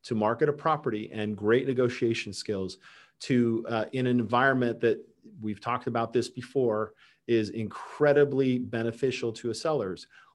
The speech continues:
Leverage those things to get a great contract. So if you're considering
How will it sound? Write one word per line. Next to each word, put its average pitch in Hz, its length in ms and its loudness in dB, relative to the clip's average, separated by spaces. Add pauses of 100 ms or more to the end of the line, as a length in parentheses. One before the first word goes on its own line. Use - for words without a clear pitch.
Leverage 143 400 4
those 135 300 2
things 104 340 -6
to 110 100 -12
get 101 140 -2
a 92 40 -4
great 92 220 -4
contract. - 580 -10 (440)
So 160 140 6
if 147 80 6
you're 180 80 4
considering 233 640 2